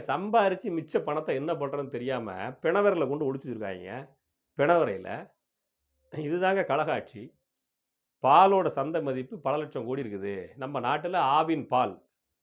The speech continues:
நடக்குது. நீங்க விவசாயி எதுவுமே சீமானண்ணன் சொல்றதுபடி விவசாயத்தை தான் ஃபோக்கஸ் பண்ணுதாரு. இது வந்து சரியில்லை அப்படின்னு சொல்றீங்கல்ல. அப்புறம் எதுக்கு பால் குடிக்கிறீங்க?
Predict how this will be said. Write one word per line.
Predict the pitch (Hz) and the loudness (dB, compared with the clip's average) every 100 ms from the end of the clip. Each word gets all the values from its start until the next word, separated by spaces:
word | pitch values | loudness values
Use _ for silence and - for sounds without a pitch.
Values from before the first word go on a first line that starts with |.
| _ | _
நடக்குது. | 110 107 95 95 127 165 _ _ _ _ _ _ - | -8 -8 -8 -10 -10 -12 _ _ _ _ _ _ -10
நீங்க | 117 110 | -6 -6
விவசாயி | 98 127 147 165 117 | -6 -6 -2 -2 -2
எதுவுமே | 113 143 165 | -4 -6 -4
சீமானண்ணன் | 165 170 156 143 | -4 -4 -6 -6
சொல்றதுபடி | 123 123 117 | -8 -8 -8
விவசாயத்தை | 151 127 151 147 131 131 117 107 113 | -8 -8 -6 -4 -4 -4 -6 -4 -4
தான் | 131 110 98 | -4 -4 -6
ஃபோக்கஸ் | 127 127 - | -6 -6 -10
பண்ணுதாரு. | 98 95 98 | -10 -8 -8
இது | 104 | -8
வந்து | 104 117 120 98 - _ _ | -8 -6 -6 -6 -8 _ _
சரியில்லை | 123 147 135 120 | -4 -2 -2 -4
அப்படின்னு | 104 101 | -6 -14
சொல்றீங்கல்ல. | 92 90 98 | -18 -16 -12
அப்புறம் | 98 - 139 | -10 -4 -2
எதுக்கு | 208 196 | -2 -2
பால் | - 160 139 | -2 -2 -4
குடிக்கிறீங்க? | 107 95 87 | -10 -14 -14